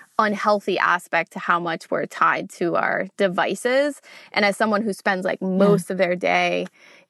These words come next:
Speaker 1: like, behind a device, um, I do try to find ways to, like, cut those corners as much as possible. But it's,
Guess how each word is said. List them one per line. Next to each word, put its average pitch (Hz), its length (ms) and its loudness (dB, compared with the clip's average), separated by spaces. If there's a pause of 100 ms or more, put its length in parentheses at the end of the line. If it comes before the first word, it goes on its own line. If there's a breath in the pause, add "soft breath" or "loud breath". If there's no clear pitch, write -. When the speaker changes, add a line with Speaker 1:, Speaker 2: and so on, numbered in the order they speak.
(240)
Speaker 1:
like, 185 220 2
behind 190 400 0
a 180 60 -4
device, 180 760 -2
um, 175 460 2 (160)
I 185 340 0 (180)
do 220 280 0
try 190 440 4
to 190 140 -12
find 180 300 0
ways 180 300 0
to, 180 100 0
like, 170 180 -2
cut - 220 -4
those 175 180 0
corners 170 420 -4
as 175 140 -4
much 170 160 -2
as - 100 -6
possible. 220 640 -2 (300 loud breath)
But 233 160 4
it's, 226 220 0